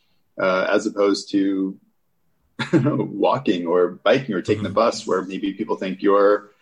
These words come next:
Speaker 1: poor or you don't have options or you know, you're some radical environmentalist. Like, no, maybe you just like to have that time. Maybe you feel better when you ride a bike. Maybe you
Speaker 2: Mm.
Speaker 1: can have a car and can drive occasionally, but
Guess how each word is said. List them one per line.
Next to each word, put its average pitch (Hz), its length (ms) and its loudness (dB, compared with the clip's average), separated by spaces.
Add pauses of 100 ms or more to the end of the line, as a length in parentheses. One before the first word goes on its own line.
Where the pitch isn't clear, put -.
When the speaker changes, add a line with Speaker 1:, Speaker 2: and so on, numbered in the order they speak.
(320)
Speaker 1:
poor 131 320 6
or 82 160 -4
you 95 140 -6
don't 104 180 -6
have 110 140 -6
options 92 680 -8
or 92 520 -2 (680)
you 95 60 -10
know, 85 160 -8 (100)
you're 92 240 0
some 92 380 -6
radical 98 400 0
environmentalist. 95 1000 -4
Like, 73 100 -16 (120)
no, 98 200 -4
maybe 92 500 -4 (520)
you 90 120 -6
just 95 240 -6 (400)
like 95 280 0
to 98 120 -8
have 92 140 0
that 87 160 0
time. 101 380 -4 (160)
Maybe 85 180 -4
you 87 360 -4 (100)
feel 87 180 4 (200)
better 90 220 4
when 90 140 -6
you 92 60 -2 (100)
ride 92 120 2
a 90 40 0 (120)
bike. 95 220 2 (160)
Maybe 85 180 -8 (240)
you 135 460 -8
Speaker 2:
Mm. 98 200 -10 (240)
Speaker 1:
can 123 160 2 (100)
have 101 100 0
a 90 60 0 (100)
car 90 180 2
and 92 180 -6
can 101 100 -8
drive 98 240 0
occasionally, 104 540 -2 (120)
but 85 100 0